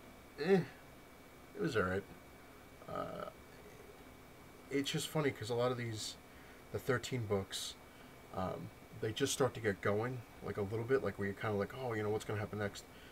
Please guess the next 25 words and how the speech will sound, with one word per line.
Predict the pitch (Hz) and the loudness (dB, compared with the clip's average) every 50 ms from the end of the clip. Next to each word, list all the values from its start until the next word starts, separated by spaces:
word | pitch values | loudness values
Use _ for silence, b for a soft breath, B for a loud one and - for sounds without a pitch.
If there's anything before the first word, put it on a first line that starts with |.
| B B B B | B B B B
And | - 110 110 | 0 0 2
then | 113 107 | 4 2
they | 110 | 2
cut | 107 - - - - | 2 2 0 -2 0
the | - 110 | -2 -2
series, | - - 139 135 120 110 107 107 107 - - - - | 0 2 4 4 4 4 2 2 0 -4 -6 -4 -2
you | 110 | 0
know, | 107 95 85 | 0 2 4
well, | 98 98 98 | 4 2 4
cut | - - - - | 4 0 -2 0
the | 101 104 110 | 2 0 2
issue, | 104 - - 95 98 98 98 101 - | 2 2 2 2 2 0 0 -2 -2
and | 110 107 101 | 0 2 2
then | 104 104 | 2 4
in | 101 98 | 2 2
the | |
back | 92 - 110 110 101 - - | 4 6 6 6 6 4 2
is, | 98 | 0
like, | 101 101 98 - | 0 0 2 2
a, | 98 95 92 85 - - - - | 0 0 0 0 -4 -8 -8 -8
like, | - - - 113 | -8 -6 -2 0
nine-page | 107 101 107 110 107 - - 120 104 98 - - | 2 4 4 4 2 2 0 0 0 0 -2 -2
thing | - 120 110 104 | -2 0 0 0
of | 95 - | 0 0
Superman. | - 131 - - 98 - - - - | -2 -4 -2 -2 -4 -4 -2 -4 -6